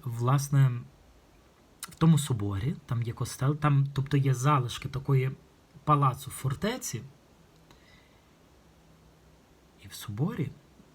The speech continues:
су-, сусідка йде, хочу з нею привітатись, і я не можу, тому що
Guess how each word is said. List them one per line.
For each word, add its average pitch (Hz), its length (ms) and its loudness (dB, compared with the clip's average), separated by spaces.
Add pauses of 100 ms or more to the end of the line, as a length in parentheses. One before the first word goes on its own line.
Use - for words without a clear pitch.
(760)
су-, 139 300 -4 (300)
сусідка - 640 -4
йде, 135 260 -2 (160)
хочу 127 260 -4
з 117 80 -6
нею 127 200 -2
привітатись, 135 760 -8 (140)
і 131 80 -4
я 127 80 -4
не 123 120 -4
можу, 151 300 -2
тому 131 220 -8
що - 240 -8